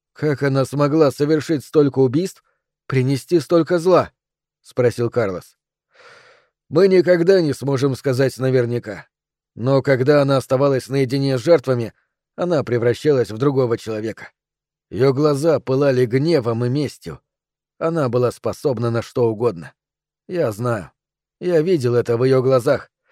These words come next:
Я физически ощущал ту ярость, которая окружала ее». Карлос наблюдал за напарником несколько безмолвных секунд. «Как ты?» спросил он.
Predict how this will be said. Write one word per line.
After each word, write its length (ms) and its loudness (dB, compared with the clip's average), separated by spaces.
Я 200 0
физически 640 -2
ощущал 560 -2
ту 120 -4
ярость, 460 2
которая 380 2
окружала 480 -2
ее». 400 -12
Карлос 420 -2
наблюдал 500 2
за 120 -8
напарником 680 -4
несколько 520 -2
безмолвных 680 -2
секунд. 520 -12
«Как 300 -2
ты?» 220 -4
спросил 600 -6
он. 220 -12